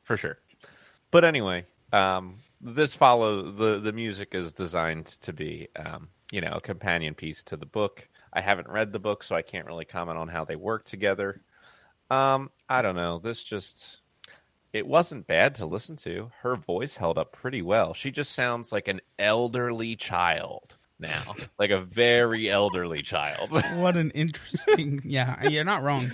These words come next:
Speaker 1: But that's what she sounds like, 'cause she still has her, her children's voice. Um, I don't know. I mean, I think some of the so-, the songs that leaned more into the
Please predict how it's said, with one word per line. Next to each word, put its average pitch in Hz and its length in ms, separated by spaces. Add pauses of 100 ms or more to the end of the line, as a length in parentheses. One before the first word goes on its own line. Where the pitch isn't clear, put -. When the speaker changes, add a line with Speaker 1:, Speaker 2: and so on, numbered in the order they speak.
(220)
Speaker 1:
But 156 120
that's 175 200
what 170 120
she 180 100
sounds 175 320
like, 82 240 (160)
'cause 120 140
she 120 140
still 127 260
has 123 180 (280)
her, 113 300
her 107 140
children's 90 460
voice. - 340 (240)
Um, 101 440 (760)
I 101 100
don't 92 140
know. 85 200
I 123 100
mean, 127 140
I 127 80
think 156 220
some 135 180
of 127 60
the 123 60
so-, - 380
the 131 100
songs 220 420
that - 160
leaned 139 380
more 113 340
into 101 460
the 92 140